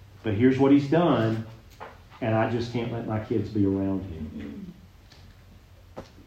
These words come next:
So if we're gonna have Christmas, this is what we're gonna have to do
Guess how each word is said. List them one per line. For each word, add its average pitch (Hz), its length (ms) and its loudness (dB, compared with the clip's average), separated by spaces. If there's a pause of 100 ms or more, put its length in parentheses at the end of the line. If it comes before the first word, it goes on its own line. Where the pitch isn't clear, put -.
So 123 160 4
if 117 160 4
we're 143 140 8
gonna 170 180 6
have 170 260 4
Christmas, 120 540 4 (120)
this 160 260 6
is 143 140 4
what 127 360 4
we're 143 340 6
gonna 113 220 2
have 107 260 0
to 113 60 0
do 104 340 4